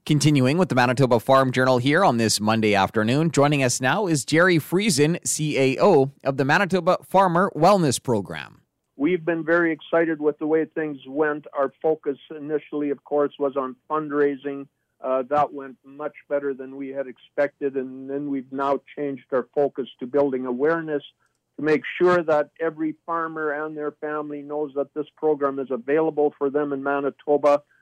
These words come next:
Speaker 2: Uh, the uptake has been, I, I think I could call it steady. Uh, we're really expecting that in fall, uh, once the busy season is over a little bit more, that, that there will be even more uptake. And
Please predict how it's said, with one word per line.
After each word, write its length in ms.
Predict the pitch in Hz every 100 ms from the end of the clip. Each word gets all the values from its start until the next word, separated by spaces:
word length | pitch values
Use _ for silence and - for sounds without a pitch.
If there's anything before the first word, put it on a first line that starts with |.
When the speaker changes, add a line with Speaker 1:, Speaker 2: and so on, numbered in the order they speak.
| _ _
Speaker 2:
Uh, 220 | - 131
the 220 | 131 135 139
uptake 500 | 160 - 160 156 -
has 200 | 147 143 127 _
been, 320 | 135 131 135 -
I, 140 | 143 131 -
I 80 |
think 280 | 131 170 147
I 120 | 139
could 200 | 123 123
call 280 | - 139 131
it 80 | 113 - -
steady. 480 | - 143 143 160 160
Uh, 260 | - 131 131
we're 240 | 127 131 139
really 280 | 151 139
expecting 640 | 135 - _ 147 139 139 135
that 220 | 135 127
in 140 | 127 113 -
fall, 460 | 143 139 135 131 _ _ _ _
uh, 160 | 123 131
once 220 | 139 143
the 60 | 131
busy 340 | 113 147 135 127
season 320 | 156 151 135 127
is 160 | 120
over 380 | 127 139 139 135
a 80 | 131
little 180 | 135 131
bit 220 | 131 -
more, 400 | 135 139 139 131
that, 280 | 131 127 117 - 123
that 160 | 131 127
there 160 | 139 131
will 140 | 131
be 200 | 127 131
even 240 | 139 131 127
more 260 | 147 156
uptake. 580 | 147 - _ 143 135 - - -
And 380 | 135 135 131